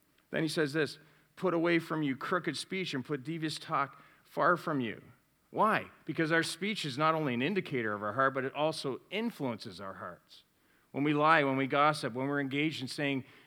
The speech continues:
the, the wrong things, it's an avenue for sin to engage or get its way into our hearts. He says, "Let your eyes look directly forward and your gaze be straight before you." I mean, we all know this is true. Men, you know this is really true.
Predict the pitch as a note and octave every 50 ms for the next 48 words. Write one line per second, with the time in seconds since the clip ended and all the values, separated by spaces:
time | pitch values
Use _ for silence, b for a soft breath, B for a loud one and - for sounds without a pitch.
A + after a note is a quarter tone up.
0 | b b - G#2 C3 C3+ C3 D3 C3+ C3+ C#3 D3 D3 D3 C#3+ C3+ - - D#3 D3+
1 | C#3+ B2 G#2 F#2 - - - C#3+ B2+ D3+ C#3+ - - C#3+ D#3+ D#3+ E3 D3+ D#3 D3+
2 | C#3+ C3 B2+ B2+ C3 - - C#3 B2+ - - - D#3+ D#3+ D3+ B2+ G#2 - B2+ A#2+
3 | A#2+ A#2 C3+ C3 A#2 A2 C3+ C#3+ D3 D3 C3+ G#2+ - B2 A#2+ B2 A#2 G#2+ C3 C3+
4 | C3 C3+ A#2+ - - C#3 C3 C3 B2+ - B2+ C3 B2+ C3 C3+ C3 C3 B2 B2 D3+
5 | C#3+ C#3 A#2+ G#2 - - - B B B B B D3 D3 - D#3+ C#3 - C#3 D#3
6 | D#3+ D#3+ - E3+ C#3+ - C#3+ D3+ E3 E3+ E3+ - E3 E3+ F3 E3+ E3+ E3+ E3 F3
7 | F3+ F3 F3+ F#3 F#3+ F#3 F#3+ F#3+ G3 G#3+ G#3+ F#3+ D#3+ E3+ E3+ D#3+ D#3 - b b
8 | b b b b b b b b C#3+ D3 D#3 E3 D3 C3+ E3 E3+ F3+ E3 D3 F#3
9 | F3 - - - F3+ F3 F3 - E3+ E3 - F3+ F#3 G3 F3+ D3+ D3 D3+ D3+ D3
10 | - D3+ D3+ D3+ D3+ D#3 E3 E3+ E3+ F#3+ G3+ F#3+ F3+ E3 D3 D3 C#3+ - C#3+ C3
11 | - - D#3 D#3 D#3+ D3 D3 D#3 E3 E3+ E3+ F#3 G3 G3 F#3+ F3+ F3 E3+ F3 F3
12 | D3 A#2+ C#3 D#3 F#3+ F#3 F3+ E3+ E3+ - D#3 D3+ D3+ D3+ D3 C#3